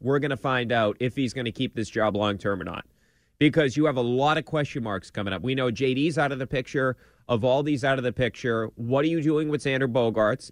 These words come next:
And if you do move on from Bogaerts, are you in the market for Turner? Are you in the market for Carlos Correa if he decides to opt out? Are you waiting for Marcelo Mayer? How are you filling out that bullpen? What are you doing with Rafael Devers?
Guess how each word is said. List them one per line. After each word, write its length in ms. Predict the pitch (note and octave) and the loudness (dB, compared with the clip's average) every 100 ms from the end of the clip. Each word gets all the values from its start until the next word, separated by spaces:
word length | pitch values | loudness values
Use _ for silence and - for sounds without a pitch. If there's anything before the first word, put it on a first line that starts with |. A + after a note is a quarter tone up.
| B2 | -4
And 100 | A2+ | -2
if 100 | - | 0
you 120 | A#2+ | 0
do 200 | C#3 E3 | 2 2
move 240 | D3+ C#3+ | 2 -2
on 220 | C3+ B2+ | 0 -2
from 180 | A#2 A#2+ | -2 0
Bogaerts, 580 | A2+ A2 A2 G#2+ A#2 - _ _ _ - | 4 4 4 4 2 -6 _ _ _ 0
are 80 | |
you 160 | B2+ C3 | 2 2
in 80 | C#3+ | 0
the 60 | |
market 360 | C3 C3+ C3 A#2+ | 0 0 0 -2
for 140 | C3 | -4
Turner? 400 | B2 B2 G#2+ - - _ _ _ _ | 0 0 0 -2 -14 _ _ _ _
Are 240 | B2 B2+ B2+ | 2 4 4
you 240 | A#2+ C3+ - | 2 0 0
in 160 | D3 | -2
the 80 | D3 | -2
market 540 | C#3 C#3 C3 C#3+ C3 - _ _ _ _ _ _ _ _ | -2 -2 0 0 -2 -4 _ _ _ _ _ _ _ _
for 140 | C3+ | -2
Carlos 460 | B2 C3+ C#3 C3+ B2 | 0 -2 0 0 0
Correa 400 | - B2+ B2 A2 | -4 0 2 2
if 100 | G2+ | 0
he 220 | B2+ A2+ - _ _ _ - | -2 -4 -6 _ _ _ -4
decides 420 | A#2+ C3 A#2 - | -2 2 0 0
to 80 | - | -2
opt 260 | A2 F#2+ | -2 -2
out? 200 | G#2 F2 - | -2 -4 0
Are 60 | |
you 160 | C3 B2+ | 0 2
waiting 400 | B2 C3+ D3+ D3 | 2 2 0 -2
for 160 | D3+ B2+ | -4 -2
Marcelo 480 | B2 A#2 B2 A#2 | -2 0 0 0
Mayer? 360 | A2 G#2 D2 A#2 - | 0 0 -2 -6 -4
How 240 | C#3+ D#3+ | 0 2
are 60 | F#3+ | 0
you 160 | F3 | -2
filling 320 | - D3 D3+ | -6 -6 -4
out 160 | C#3+ C3 | -4 -2
that 240 | B2 G#2+ | 0 0
bullpen? 480 | B2 B2 - E2 A#1+ - | 0 0 0 -6 -6 -8
What 280 | A2 B2 D#3+ | -2 2 2
are 60 | |
you 140 | G3 E3+ | 2 0
doing 260 | D#3 D3+ | -2 -2
with 160 | C#3+ B2 | -4 -2
Rafael 460 | B2+ B2 - A#2 G#2+ | 0 0 2 0 2
Devers? 420 | A2 F#2+ F2 | 2 0 -8